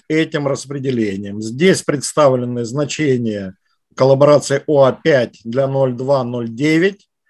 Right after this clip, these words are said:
То есть это до Л Эч Си, эра до Л Эч Си. Погрешности измерений настолько велики, что в рамках этих погрешностей можно говорить о выполнении. Сейчас мы меряем с большой точностью, следовательно,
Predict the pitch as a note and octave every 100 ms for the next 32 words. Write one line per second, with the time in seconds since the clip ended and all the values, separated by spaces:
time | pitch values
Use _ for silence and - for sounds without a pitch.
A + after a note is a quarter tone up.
0 | _ _ D#3 C3+ D#3 C3 A#2 B2+ D#3+ E3
1 | D#3+ E3 - F3+ F3 D3 C#3+ C3 G#2+ C#3
2 | C#3+ D#3 D#3+ - E3 D#3+ _ _ _ -
3 | D#3 E3 G3+ F#3 D#3+ C#3 - C3+ B2 C#3+
4 | C#3 C3+ B2 A#2+ C3 - G3 F#3 F#3+ F3+
5 | F3+ F3+ F3 - D3 C#3+ D3+ C#3 - -
6 | C3+ B2 - C3 C3 F#3 - F3 D3 -
7 | E3 D#3 _ _ B2 D#3+ D3+ C3 A#2+ B2+
8 | C3 D#3 F3 - C#3 C3+ D3 - D#3 C3+
9 | A2+ G2 F2+ F2+ F2+ _ _ _ _ _
10 | _ _ _ - - D3+ - G#3 G3+ D3
11 | C#3 D3 F3+ D#3+ C3 G2+ C#3 C3 G3 F3+
12 | - D3 - - G#2 - G2+ F#2+ - D#3
13 | F#3+ F3+ F3 E3 D#3+ D3 C#3